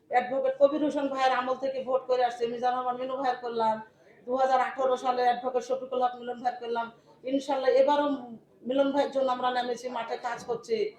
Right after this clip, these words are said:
আর ধা-, জামাতে ভোট করবো কেন? তো সে টাকা লাগলেও দিব।" দিয়ে এরকম কথা বলতে দিয়ে বিএনপি কে সবকে গালাগালি দিল নুরুল। দেওয়ার পরে আমরা বলছি, "বিএনপি কে গালাগালি দিচ্ছেন কেন?"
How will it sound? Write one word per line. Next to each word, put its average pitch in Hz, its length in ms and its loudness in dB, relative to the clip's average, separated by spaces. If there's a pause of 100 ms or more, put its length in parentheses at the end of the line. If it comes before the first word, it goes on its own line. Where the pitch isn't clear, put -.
(240)
আর 220 120 -6
ধা-, 226 360 -4
জামাতে 285 340 -2
ভোট 277 240 0
করবো 233 220 2
কেন? 226 140 -6
তো 254 120 -4
সে 269 80 -8
টাকা 269 280 -4
লাগলেও 269 360 2
দিব।" 190 220 -4 (480)
দিয়ে 285 140 4
এরকম 294 260 2
কথা 285 260 0
বলতে 285 220 2 (480)
দিয়ে 262 140 -2
বিএনপি 277 340 0
কে 269 140 -2 (360)
সবকে 330 380 0
গালাগালি 269 440 2
দিল 208 200 2
নুরুল। 233 360 2 (460)
দেওয়ার 285 200 4
পরে 285 200 2
আমরা 285 180 -2
বলছি, 277 200 -6
"বিএনপি 294 360 -2
কে 285 100 0
গালাগালি 247 420 0
দিচ্ছেন 214 340 -2
কেন?" 165 180 -8